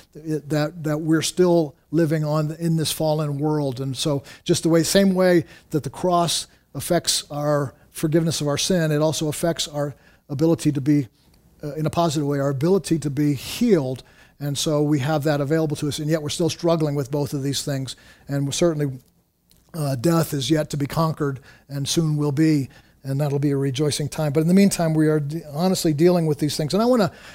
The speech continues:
encourage you to be an honest Christian and to, to look at Scripture and see and hear. You see people that are, are, are struggling with sickness, and,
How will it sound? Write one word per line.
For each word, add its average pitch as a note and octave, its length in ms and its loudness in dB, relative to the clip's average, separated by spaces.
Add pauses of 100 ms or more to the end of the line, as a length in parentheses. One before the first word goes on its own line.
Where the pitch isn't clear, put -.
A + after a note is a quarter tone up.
encourage F3 480 2
you D#3+ 100 4
to D3+ 80 0
be D#3 160 4
an D#3 80 2
honest G#3 380 2
Christian C#3 560 -2 (580)
and D3 180 -2
to, D#3+ 120 0
to - 180 -2
look G3+ 160 2
at A3 100 2
Scripture G3+ 380 0
and D3 100 0
see G#3+ 220 2
and G#3 80 4
hear. F#3+ 160 6
You F3 160 2
see A3 300 2
people C#3+ 420 0
that D3 240 -2 (380)
are, D3 200 -2
are, C#3+ 180 -6 (220)
are C#3+ 100 -6
struggling F#3 500 0
with D3 120 -2
sickness, C#3+ 540 -4
and, C#3+ 140 -4